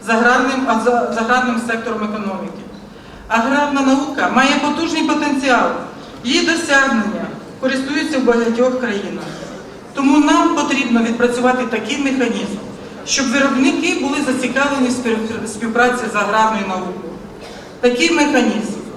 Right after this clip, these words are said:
щоб виробник був задоволений якісною підготовкою кадрів. Попереду за програмою зльоту вас чекають цікаві зустрічі на тематичних круглих столах, наукові пізнавальні екскурсії,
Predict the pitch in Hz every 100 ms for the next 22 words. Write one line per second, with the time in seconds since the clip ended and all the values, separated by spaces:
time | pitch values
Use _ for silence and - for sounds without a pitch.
0 | - - - 294 - 294 269 240 285 247
1 | 294 - - - - - 208 339 330 330
2 | 277 254 320 330 269 226 - - - 254
3 | - - - 254 233 240 - 226 240 247
4 | 247 226 214 208 208 208 196 - 170 170
5 | - - - - - - - - - -
6 | - - - - - - 277 359 392 392
7 | 349 320 320 320 339 339 330 320 262 285
8 | 339 339 262 277 277 277 - 302 302 -
9 | 247 262 254 233 214 214 214 190 190 185
10 | 180 - - - - 226 262 269 269 -
11 | 285 294 269 269 262 254 - 214 190 180
12 | 180 - - - - - - 247 294 320
13 | 339 359 359 - 277 285 302 294 285 262
14 | - - 214 208 - 196 196